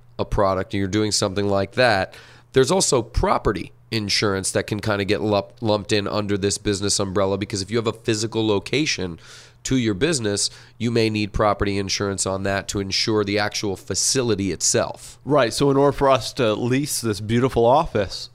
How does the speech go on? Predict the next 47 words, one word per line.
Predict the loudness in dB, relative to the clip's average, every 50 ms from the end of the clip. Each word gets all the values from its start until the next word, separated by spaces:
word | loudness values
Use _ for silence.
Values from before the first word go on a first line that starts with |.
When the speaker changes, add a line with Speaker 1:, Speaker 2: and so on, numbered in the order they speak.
| -12
Speaker 2:
they | -6 -2 0 0 0
required | 0 0 -2 -2 0 2 2 4 4 4 2 2 2 2 0 0 -4 -10 -14 _ -2
us | 0 0 0 0 -2 -6 -8
to | -6 -6 -4
get | -2 0 -2 -2 -2 -2
property | 0 0 2 2 0 -2 -4 -4
insurance | -6 -8 -8 -8 -8 -8 -6 -4 -2
on | 0 0
Speaker 1:
Right. | 0 0
Speaker 2:
it. | -2
So | 0 0
they | 0 2
wouldn't | 2 0 0 -2
even | -2 -4 -2 -2
lease | -2 -4 -4 -2
us | -4 -4 -4 -4
this | -8 -10 -8
property. | -4 -2 0 0 -2 -2 -6 -8 -8 -8 -10 -14 -20 -20 -20 -20 -12 -2 2
But | 4 4 4 4 2 -2 -16 -20 -14
the, | -4 0 2 4 6 6 6 4 4 4 4 2 2 0
the | -2 0 0
important | 2 2 4 2 2 2 0 0
part | 2 2 2 2 2 2
is, | 4 4 4 4 2 -2 -4 -4
is | -2 -2 -2 -2 -2 -2 0
that, | 2 2 2 0 -4 -10 -20 -20 -20 -20 _ -10
you | -6 -4 -2 0
know, | 0 0
they're | 2 2 2
well | 4 4 4 4
aware | 4 2 2 2 2 2 2 2 0
of | -2 -4 -4
your | -2 -2 -2 -2 -4 -8 -14 -20 -14
surroundings, | -8 -4 0 0 2 2 0 0 -2 -2 -2 -2
what's | -2 -2 -2
going | -2 -4 -2 0
on | -2 -2
in | -2 -4
your | -2 2
building, | 6 6 6 6 4 2 0 -2 -4 -6 -8
and | -10 -8 -6
so | -4 -2
that | 0 0 2 2
way | 2 2
they | 2 0
can | 0 -2 -4
properly, | -2 0 0 0 0 0 -2 -2 0 -2 -4 -4